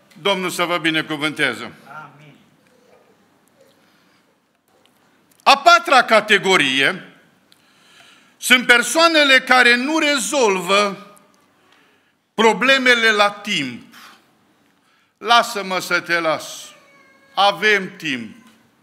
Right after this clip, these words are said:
Speaker 1: Mai facem și altă dată, că doar n-a făcut Dumnezeu lumea într-o zi, o făcut-o în șase zile."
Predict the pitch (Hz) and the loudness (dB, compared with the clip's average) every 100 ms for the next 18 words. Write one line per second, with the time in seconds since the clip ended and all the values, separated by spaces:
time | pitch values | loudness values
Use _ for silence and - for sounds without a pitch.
0 | _ _ _ _ _ 214 254 240 233 233 | _ _ _ _ _ -2 -2 2 0 -2
1 | 208 - 214 196 185 175 165 160 151 - | -8 -4 0 0 0 -4 -4 -2 -2 -4
2 | 165 240 247 226 196 196 226 220 214 208 | -8 -6 -4 -6 -8 -10 -6 -6 -6 -8
3 | 208 165 196 190 175 175 175 170 165 160 | -10 -10 -10 -8 -6 -6 -6 -6 -6 -4
4 | 156 139 151 131 160 185 208 214 226 202 | -6 -8 -14 -10 -10 -8 -8 -10 -10 -10
5 | 185 - 185 147 - 143 135 127 117 | -10 -8 -6 -6 -10 -14 -14 -14 -16